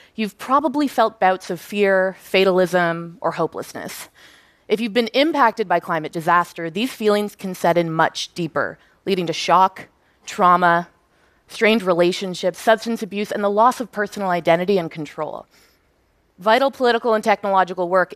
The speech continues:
is underway to moderate our climate chaos, but I'm here to evoke a feeling in you for why we also need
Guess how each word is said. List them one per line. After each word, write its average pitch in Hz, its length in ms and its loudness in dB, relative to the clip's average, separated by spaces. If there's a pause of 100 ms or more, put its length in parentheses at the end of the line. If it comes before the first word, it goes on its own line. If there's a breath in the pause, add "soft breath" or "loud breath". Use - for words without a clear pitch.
is 202 380 4
underway 180 520 2
to 160 60 2
moderate 165 460 2
our 156 100 0
climate 165 340 -4
chaos, - 460 -8
but - 260 0 (460 loud breath)
I'm 233 160 -2
here 277 220 -2
to 247 240 -14
evoke 202 440 0
a 185 60 -6
feeling 226 480 0
in 170 100 -4
you 143 220 -6
for 175 180 -10
why 175 140 2
we 190 140 -2
also 214 400 -2
need 175 340 -6